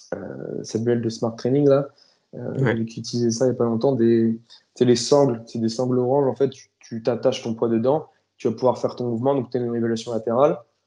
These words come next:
Speaker 1: ton poids, il va venir monter, attiré par la sangle, et toi, si tu maintiens ta position, le poids, il va retomber brutalement, même s'il est tenu par, euh, la sangle, ce qui fait qu'en fait, tu vas avoir ce, euh, cette contrainte de, de vélocité dans, euh,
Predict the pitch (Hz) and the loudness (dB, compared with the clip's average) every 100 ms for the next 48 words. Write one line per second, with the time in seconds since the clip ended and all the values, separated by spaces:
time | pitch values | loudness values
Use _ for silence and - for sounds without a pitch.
0 | _ _ _ _ 123 113 143 139 123 127 | _ _ _ _ -6 2 6 6 6 4
1 | 117 113 127 120 147 156 123 - 127 120 | -2 -2 -4 -2 0 2 2 -2 -6 -4
2 | 107 113 - 156 180 185 _ _ _ _ | -4 -6 -6 -4 -6 -10 _ _ _ _
3 | _ _ - 139 - 127 120 123 117 113 | _ _ -6 -6 -6 -8 -6 -6 -8 -8
4 | 120 110 - 143 147 - 113 - 131 120 | -10 -8 -6 -6 -6 -6 -4 0 0 0
5 | - _ 131 127 131 123 120 120 113 127 | -6 _ -8 0 0 0 -4 -4 -2 -2
6 | 135 117 - 113 113 117 120 113 107 110 | -4 -6 -8 -6 -6 -4 -6 -4 -6 -4
7 | 104 101 110 104 135 143 - _ _ _ | -4 -4 -6 -2 0 0 -2 _ _ _
8 | - - 127 120 135 135 120 113 113 123 | -20 2 4 4 2 2 2 4 6 2
9 | 123 - 113 107 104 95 87 - - _ | 0 -4 -2 -2 -2 -6 -10 -14 -16 _
10 | _ _ _ _ _ _ 95 110 107 - | _ _ _ _ _ _ -10 -4 -4 -2
11 | 117 120 123 117 113 113 110 117 113 110 | -6 -2 0 2 4 4 2 2 2 -2
12 | - 131 131 117 120 120 110 104 101 | -2 2 4 2 0 0 -2 -2 -6